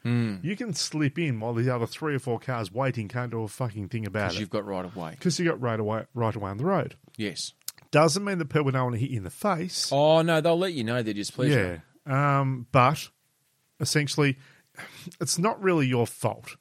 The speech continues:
Speaker 1: No.
Speaker 2: Like, you come round the corner, it's not your fault there's a lineup of cars and suddenly there's a gap.
Speaker 1: It's not your fault. You go to the news agency and you buy the winning ticket.
Speaker 2: That's a very good point.
Speaker 1: It's
Speaker 2: Yeah.
Speaker 1: not your fault.
Speaker 2: Speaking
Speaker 1: Everyone
Speaker 2: of,
Speaker 1: else has bought a fucking ticket.
Speaker 2: in Burnie,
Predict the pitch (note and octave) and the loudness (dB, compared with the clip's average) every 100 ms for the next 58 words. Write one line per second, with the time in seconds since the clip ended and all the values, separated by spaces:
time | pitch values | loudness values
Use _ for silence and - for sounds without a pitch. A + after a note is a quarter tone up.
0 | _ _ C3 G#2+ D3+ C#3 G3 G#3 F3 D#3 | _ _ -2 0 4 4 2 -2 0 0
1 | C#3+ B2 - B2+ B2+ B2+ A#2 A#2+ G3 D3+ | 0 -2 -2 -2 -2 -2 -4 -6 -4 -2
2 | B2+ B2 A#2+ G#2+ G2+ A2+ G#2+ G#2+ G2+ F#2+ | -2 0 -4 -2 -4 -2 -4 -6 -6 -6
3 | - G#2+ G#2 F#2+ G#2 A#2+ A2 F#2+ F#2 F#2 | -6 -6 -6 -6 -8 -6 -6 -8 -8 -8
4 | F2 - - - C#3 E3+ F#3+ F3 E3+ C#3 | -8 -12 -14 -8 -4 -2 -2 0 -2 2
5 | C#3+ B2+ G2+ G2+ D3 E3+ B2+ B2 A2+ A#2+ | 2 2 -2 -2 0 0 0 -2 0 -2
6 | G#2+ A2 A#2 G2 A2 G#2+ A#2 A2 G#2+ G#2+ | -2 -4 -4 -4 -4 0 0 0 0 0
7 | G#2+ G2+ G2 F#2 - - - _ _ _ | -2 -6 -8 -8 -12 -16 -20 _ _ _
8 | _ _ _ _ - A#3+ - G3 A#3 G#3+ | _ _ _ _ -10 -4 -2 0 0 0
9 | G3+ B3 - - _ _ - G#3 F#4 D4+ | -4 -6 -8 -12 _ _ -6 -2 0 0
10 | C#4 - B3+ - G#3+ D4 A#3+ F#3+ A#3+ G3+ | 0 0 0 0 0 2 4 4 2 -2
11 | D#3+ C#3 A2+ C3 - - A#3 - _ - | -2 -2 -2 -6 -6 -6 -6 -8 _ -4
12 | G#3 G#3 C4+ C#3 | -2 0 0 -2